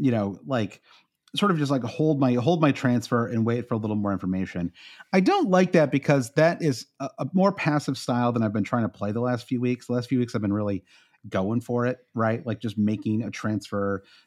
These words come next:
that maximizes that game week, and I'm, I'm willing to take hits to do it. And it has, I, whether it's coincided or directly led to a, like, big rise in rank, I have been, it feels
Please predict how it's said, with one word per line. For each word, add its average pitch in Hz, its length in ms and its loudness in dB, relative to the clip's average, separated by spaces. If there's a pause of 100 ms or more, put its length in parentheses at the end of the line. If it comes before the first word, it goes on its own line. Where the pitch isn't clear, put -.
that 107 120 0
maximizes 117 600 0
that 110 220 0
game 104 280 0
week, 101 260 -2
and 101 160 -2
I'm, 104 260 -2
I'm 113 180 0
willing 110 240 0
to 98 60 -10
take 110 220 -6
hits - 240 -6
to 107 60 -8
do 104 220 -4
it. 98 220 -4
And 110 380 0 (460)
it 175 100 4
has, 151 480 2 (520)
I, - 100 -2 (640)
whether 196 340 4
it's 156 120 0
coincided 170 640 4
or 139 100 4
directly 135 320 2
led 110 640 0
to 117 300 0
a, 104 320 -2
like, 101 260 -6 (100)
big 113 160 -2
rise 101 340 -2
in 95 100 -2
rank, 131 440 2 (840)
I 160 100 6
have 165 180 4
been, 135 220 4 (240)
it 165 160 -2
feels 190 720 4